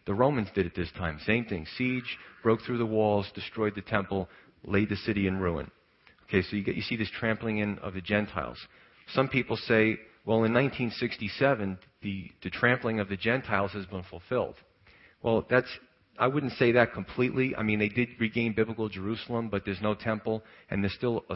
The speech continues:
small portion of Jerusalem that they don't have control over. So that's, that's up to dispute. Um, Revelation eleven, it says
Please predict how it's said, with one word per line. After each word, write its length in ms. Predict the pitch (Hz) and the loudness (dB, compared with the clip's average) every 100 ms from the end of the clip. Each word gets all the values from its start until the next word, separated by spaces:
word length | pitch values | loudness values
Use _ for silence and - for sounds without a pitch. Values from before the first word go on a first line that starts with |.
| - | -8
small 200 | 110 117 | -2 -2
portion 440 | 107 117 107 - 110 | -2 -2 -2 -2 -6
of 80 | 98 | -6
Jerusalem 540 | 104 113 101 113 110 | -6 -6 -4 -6 -4
that 120 | 98 | -2
they 120 | 101 | 0
don't 140 | 107 98 | -2 0
have 200 | 101 - | -2 -2
control 400 | 101 - 107 92 | -8 -2 -2 -2
over. 260 | 80 62 - - - | -6 -10 -20 -20 -2
So 80 | 120 | 4
that's, 180 | 131 143 - | 4 4 2
that's 220 | 143 - | 0 2
up 180 | 131 - | 0 0
to 60 | 127 | -6
dispute. 520 | 110 - 123 123 123 _ _ - - _ | -6 -6 -2 -2 -2 _ _ -20 -20 _
Um, 520 | 101 98 95 92 92 - _ _ - - - - - - - - - _ _ | 0 4 4 2 -6 -12 _ _ -20 -20 -20 -18 -20 -20 -20 -20 -20 _ _
Revelation 540 | 120 127 127 127 - | 8 10 8 6 2
eleven, 460 | 117 120 120 117 110 | 2 4 4 2 0
it 120 | 110 - | -2 0
says 260 | 117 117 | 4 4